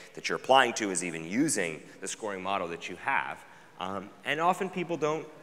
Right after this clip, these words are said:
understand that. Criteria vary, obviously, from lender to lender, from different, uh, different types of products, uh, have very different underwriting criteria. Um, and many of the factors are opaque. We can't even, uh, that nobody will tell you what they are.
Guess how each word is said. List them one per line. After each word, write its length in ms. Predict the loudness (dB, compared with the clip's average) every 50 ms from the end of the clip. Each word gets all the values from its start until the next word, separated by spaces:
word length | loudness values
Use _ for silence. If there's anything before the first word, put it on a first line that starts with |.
| -6 -2
understand 520 | 0 0 0 0 0 2 2 4 4 4
that. 180 | 4 2 2 2
Criteria 560 | 4 2 4 2 2 0 2 4 6 6 6
vary, 380 | 6 6 6 6 6 6 6 6
obviously, 460 | 4 4 2 2 -2 -2 -2 -2 -4
from 180 | -6 -6 -6 -4
lender 300 | -2 -2 -2 -2 -4 -4
to 120 | -4 -4
lender, 400 | 0 2 2 2 2 2 2 0
from 220 | 0 -2 -8 -10 -10
different, 280 | -10 -10 -10 -12 -12 -14 -18 -20 -20 -20 -12 -4
uh, 180 | -2 -2 0 -2 -4 -6 -8
different 320 | -8 -8 -8 -8 -12 -10
types 500 | -4 0 4 4 4 2 0 -6 -8 -8 -10 -14 -18 -18 -10 -6
of 180 | -6 -6 -4
products, 720 | -4 -2 2 4 6 6 6 6 4 2 -2 -4 -6 -6 -6 -10 -18 -16 -8 -2
uh, 160 | 2 2 2 2 2
have 520 | 6 8 8 8 8 6 2 -2 -6 -12 -8
very 260 | 0 4 4 4 6
different 260 | 4 2 -2 -2 -4
underwriting 480 | -2 -4 -4 -2 0 0 0 0 -2 -6
criteria. 800 | -6 -4 -2 -2 -2 -2 -4 -6 -4 -2 -2 0 -2 -2 -2 -6 -12 -16 -18 -20 -20 -20 -12 -6 -2
Um, 180 | 0 0 2 6
and 160 | 6 8 8
many 220 | 8 8 8 8
of 80 | 6 8
the 80 | 6 4
factors 480 | 6 8 6 6 6 4 0 0 2
are 160 | 2 0 0 -2 -6 0 4
opaque. 380 | 4 4 4 4 2 2 0 -2 -10 -16 -16 -14 -6 -4
We 100 | -4 -4
can't 260 | 0 2 2 2 4
even, 320 | 4 4 4 2 2 2
uh, 260 | 4 4 6 4 4
that 220 | 4 4 2 2 2
nobody 260 | 0 0 2 2 0
will 100 | 0 -2
tell 260 | -4 -4 -4 -4 -2
you 240 | -2 -4 -6 -8 -8 -12 -8
what 220 | -4 -2 -2 -2
they 160 | 0 0 0 2
are. 300 | 2 2 2 2 0